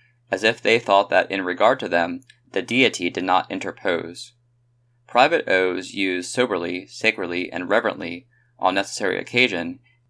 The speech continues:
it were perilous to condemn, supported as they are by reason and example.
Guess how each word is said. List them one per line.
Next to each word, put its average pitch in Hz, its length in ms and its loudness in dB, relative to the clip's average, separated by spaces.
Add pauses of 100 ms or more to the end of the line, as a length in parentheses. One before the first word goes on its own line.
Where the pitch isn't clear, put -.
(140)
it 101 140 2
were 90 100 0
perilous 110 540 2
to 92 140 -6
condemn, 87 580 0
supported 117 560 0
as 98 300 2
they 90 160 -2
are 92 360 4
by 85 160 0
reason 92 480 -2
and 87 200 -6
example. 82 580 -10